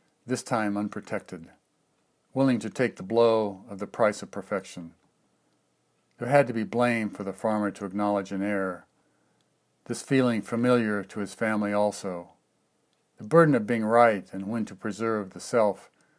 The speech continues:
from perfection. This moment held by my dad, the wound held deep, partially to let, to let go, to be attached to my right side,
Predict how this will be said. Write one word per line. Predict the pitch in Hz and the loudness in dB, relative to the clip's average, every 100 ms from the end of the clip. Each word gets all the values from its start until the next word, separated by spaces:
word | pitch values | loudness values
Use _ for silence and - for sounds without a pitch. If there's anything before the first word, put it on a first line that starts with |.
| _ _ | _ _
from | - 101 | -10 -8
perfection. | - 98 - 104 98 - 85 - _ _ _ _ _ _ _ _ _ _ _ _ _ | -10 -12 -4 -4 -6 -14 -16 -18 _ _ _ _ _ _ _ _ _ _ _ _ _
This | 123 - | -8 0
moment | 139 135 123 | 4 6 4
held | 110 120 | 4 6
by | 113 | 6
my | 113 110 | 2 0
dad, | 107 113 110 104 95 - _ _ | 2 4 4 2 -4 -18 _ _
the | 110 | -6
wound | 110 120 110 | -4 -2 -2
held | 98 110 98 | 0 0 0
deep, | 95 120 110 - _ _ _ _ _ _ _ | -2 -2 -2 -10 _ _ _ _ _ _ _
partially | - 143 - 110 | 4 4 4 -6
to | - | -4
let, | 110 107 - _ _ _ _ _ _ _ _ _ | -2 -2 -4 _ _ _ _ _ _ _ _ _
to | 123 | -2
let | 113 101 | 0 2
go, | 135 131 107 | 6 6 6
to | 101 | 0
be | 98 | -4
attached | 101 95 120 107 - - - _ | -4 0 2 2 0 -12 -20 _
to | - | -4
my | 110 127 | 0 2
right | 110 92 90 | 2 0 -2
side, | - 90 85 | -6 -6 -6